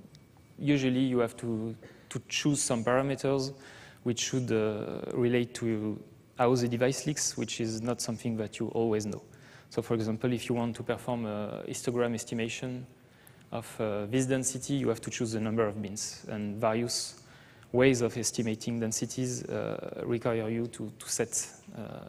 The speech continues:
some kind of parameters. And this is sometimes difficult to optimize. So, uh,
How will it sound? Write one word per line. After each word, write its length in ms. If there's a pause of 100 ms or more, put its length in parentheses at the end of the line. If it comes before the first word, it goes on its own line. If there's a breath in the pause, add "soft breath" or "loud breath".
(420)
some 220
kind 220
of 160
parameters. 640 (880)
And 140
this 200
is 100
sometimes 500
difficult 400
to 120
optimize. 500 (2750 loud breath)
So, 340 (220)
uh, 380